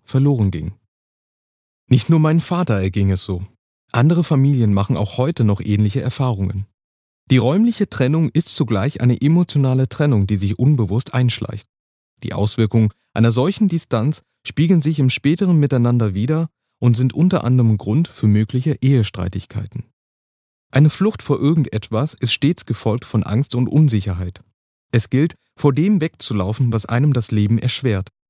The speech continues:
Mit diesem Prinzip verlassen die meisten Migranten ihre Heimat. Die Reise endet in einem neuen Land und beginnt zugleich mit einer erneuten Flucht.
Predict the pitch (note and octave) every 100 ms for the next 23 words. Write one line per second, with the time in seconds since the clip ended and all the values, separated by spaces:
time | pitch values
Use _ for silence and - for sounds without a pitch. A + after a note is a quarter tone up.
0 | _ _ _ _ - G#2 A2+ A2+ G#2+ G#2+
1 | G2+ E3+ F3 - _ _ A2+ C3 - A#2+
2 | G#2+ C#3+ - G#3 F#3 B2+ A#2+ C#3+ B2+ F2
3 | A#2+ C3+ C#3+ G#2 G2 - _ _ _ _
4 | _ _ - C3+ A#2+ C#3 G3+ A3 G#3+ C#3
5 | F#3 G3 - B2+ B2 A2+ A2+ C#3+ A#2+ G2+
6 | C#3 F#3+ - _ - C3+ C3 B2 G3 -
7 | C3 G#2+ A2+ - B2 A2+ G#2+ G#2+ G2+ G2+
8 | G2+ A2+ D3+ - C#3+ - -